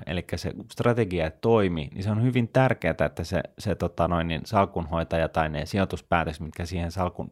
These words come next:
salkkuun menee, niin pysyvät ennallaan, koska silloin se on, se on niin kuin johdonmukaista salkunhoitoa, koska, ja, koska se pointti tässä on se, että jos sä oot tehnyt tällaisen niin kuin backtestin jollekin strategialle,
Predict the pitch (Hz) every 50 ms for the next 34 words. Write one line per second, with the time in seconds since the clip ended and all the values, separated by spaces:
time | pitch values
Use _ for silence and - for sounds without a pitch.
0 | - - - 110 98 90 - - 82 80 90 95 98 95 90 82 82 82 82 -
1 | - - - - - - - _ - _ - 120 123 110 110 101 92 95 92 -
2 | - 120 127 113 98 92 87 76 69 69 69 69 69 - - - - 90 101 117
3 | 113 113 107 98 - 110 101 98 92 - - - _ - - - - - _ _
4 | _ - - 110 110 110 107 98 110 110 110 117 123 131 127 120 98 92 90 90
5 | 90 95 90 - 92 85 82 80 - - 78 71 - _ - - 107 98 95 87
6 | - 87 78 73 87 87 80 78 - - 78 76 - 80 80 - - 85 - -
7 | - - - - - - - - - - _ _ - 104 101 92 - 101 - -
8 | - 53 - - 95 92 - 107 - - - - - - - - - - - -
9 | - - 117 - - 131 127 117 - 110 - 101 92 - - 101 101 95 117 107
10 | 98 - - 92 - - - 104 101 - - 117 113 113 110 98 - - 104 98
11 | 98 92 92 104 101 - - _ _ - 107 95 - 107 110 127 131 127 - -
12 | 87 82 80 - - 82 85 87 90 87 - - 95 92 - 117 120 120 - -
13 | 90 85 80 80 80 85 87 87 85 -